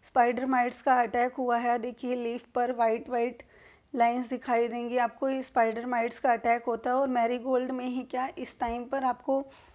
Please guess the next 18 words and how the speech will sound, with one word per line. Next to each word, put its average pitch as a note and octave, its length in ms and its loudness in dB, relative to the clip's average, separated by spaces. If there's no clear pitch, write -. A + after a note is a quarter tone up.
रोज़ A#3+ 380 4
में, B3 220 -4
काफ़ी B3 300 0
सारे B3 280 2
प्लांट्स B3 380 -2
में C4 120 -2
स्पाइडर A#3 420 0
माइट्स A#3 300 -2
का C4 120 0
अटैक B3 360 -4
देखने A#3 320 -6
को A#3+ 120 -4
मिलेगा। A#3 500 -2
तो B3+ 100 -2
इस - 260 -6
तरह C4+ 220 4
से C#4 180 -2
आप A#3+ 260 2